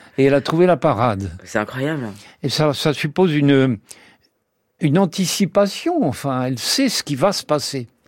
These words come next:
Speaker 2: Et on a réussi là à comprendre, on l'a constaté ce mécanisme, mais est-ce qu'on le comprend biologiquement ?
Speaker 1: Non, non, non, non.
Speaker 2: Voilà.
Speaker 1: L'intelligence des plantes,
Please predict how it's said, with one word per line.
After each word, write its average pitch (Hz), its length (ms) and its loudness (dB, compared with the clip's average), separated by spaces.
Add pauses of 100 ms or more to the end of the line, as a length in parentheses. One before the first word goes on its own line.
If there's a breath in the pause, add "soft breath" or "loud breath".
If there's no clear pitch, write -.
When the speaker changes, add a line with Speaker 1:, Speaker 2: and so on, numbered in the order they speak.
Speaker 2:
Et 156 60 6
on 170 100 4
a 156 100 2
réussi 185 380 -2
là 214 200 2
à 139 80 -2
comprendre, 226 520 -6
on 110 200 -2
l'a 110 100 0
constaté 160 480 -2
ce 151 140 -4
mécanisme, 147 480 -2
mais 135 160 0
est-ce 123 160 -4
qu'on 127 120 -2
le 117 140 -2
comprend 220 640 -6
biologiquement ? 143 760 0
Speaker 1:
Non, - 20 -4
non, 135 140 -4
non, 120 60 0
non. 120 120 0
Speaker 2:
Voilà. 104 120 -6 (420 loud breath)
Speaker 1:
L'intelligence 151 640 0
des 139 140 0
plantes, 160 340 -2